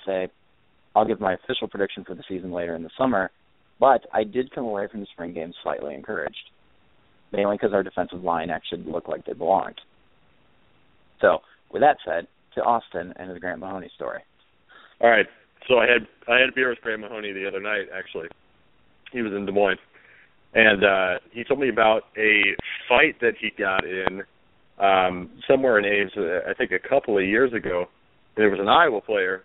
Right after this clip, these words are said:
Speaker 2: excuse me, an I-, just an Iowa fan at this party. And, uh, they were getting into it, getting in each other's faces, and Grant Mahoney said, "I'll kick your ass."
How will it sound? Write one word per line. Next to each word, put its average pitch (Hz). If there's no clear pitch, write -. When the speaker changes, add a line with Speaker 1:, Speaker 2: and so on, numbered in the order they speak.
Speaker 2:
excuse 110
me, 95
an 101
I-, 110
just 104
an 107
Iowa 92
fan 92
at 85
this -
party. 95
And, 110
uh, 98
they 120
were 113
getting 117
into 113
it, 107
getting 110
in 110
each 101
other's 104
faces, 110
and 101
Grant 117
Mahoney 113
said, 104
"I'll 123
kick -
your 127
ass." 135